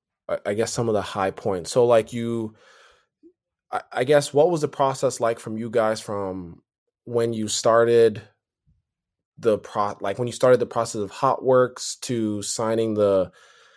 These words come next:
the franchise documents to, like, real estate, then construction, like, like, how, I guess, how is that process? Maybe, like, high level.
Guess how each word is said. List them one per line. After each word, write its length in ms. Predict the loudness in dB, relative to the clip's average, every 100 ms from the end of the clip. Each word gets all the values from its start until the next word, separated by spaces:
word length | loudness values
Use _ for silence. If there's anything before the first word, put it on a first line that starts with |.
| _ _ _ _ -2
the 360 | 0 0 -2
franchise 1200 | -6 -6 -4 -2 -2 0 4 2 2 -4 -10 -12 -14 0
documents 1000 | 2 2 -2 -4 -2 -2 -4 -6 -8 -10 _ _ _ _ _
to, 220 | -8 -6
like, 260 | -4 -4 -6 -2
real 280 | 2 4 2
estate, 520 | 0 -2 0 0 -4
then 160 | -10
construction, 1040 | -10 -18 -10 -4 -4 -6 -10 -10 -10 -12 -16 -10
like, 200 | -8 -6
like, 160 | -8 -6
how, 400 | 2 4 4 2 -10 -6
I 80 | -2
guess, 180 | 0 -2
how 600 | -4 0 6 6 6 2
is 240 | -4 -8 -4
that 220 | -4 -4
process? 640 | -10 -10 -8 -10 -10 -10 -8
Maybe, 180 | -6 -6
like, 180 | -6 -6
high 180 | -4
level. 460 | -2 0 -2 -4 -8